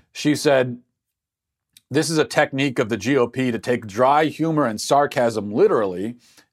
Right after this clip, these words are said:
and, quote, fact check it, like the world ending in twelve years.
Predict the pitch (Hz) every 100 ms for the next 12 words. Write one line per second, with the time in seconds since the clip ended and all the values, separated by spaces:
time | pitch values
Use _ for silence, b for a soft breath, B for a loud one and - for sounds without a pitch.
0 | _ 120 123 123 - 139 - _ - 160
1 | - - 110 - - _ _ _ _ -
2 | 123 123 - _ _ - 127 123 151 160
3 | 135 131 139 135 127 120 143 131 135 196
4 | 95 -